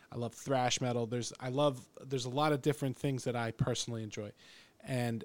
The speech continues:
um, when I'm listening to your, your album here, Postcards from the Asylum, it's like, it, it sounds familiar, but there's this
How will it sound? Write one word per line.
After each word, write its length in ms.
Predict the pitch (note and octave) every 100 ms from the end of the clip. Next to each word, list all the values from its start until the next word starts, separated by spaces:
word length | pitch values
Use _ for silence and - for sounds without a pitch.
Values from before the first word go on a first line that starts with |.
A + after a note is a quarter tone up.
| -
um, 360 | B2+ A#2 A2 - - _ -
when 200 | C3+ B2+
I'm 160 | B2+ A#2+
listening 420 | D3+ - D3+ C#3
to 140 | -
your, 420 | C3 B2 A#2+ A2 -
your 240 | B2 A#2+
album 300 | B2 B2 A#2
here, 280 | G#2+ A#2 A2 - - - _ _ _ _
Postcards 420 | C#3+ B2+ - A#2+
from 80 | -
the 80 | A#2+
Asylum, 500 | - B2+ B2 A#2 A2+
it's 240 | - C3 -
like, 260 | B2 A2+ -
it, 160 | C#3 - _ -
it 160 | - A#2+
sounds 300 | - D3+ C#3+
familiar, 460 | D3 C3 C#3 C#3+
but 160 | C#3+ B2
there's 180 | C3+ A#2
this 180 | A#2+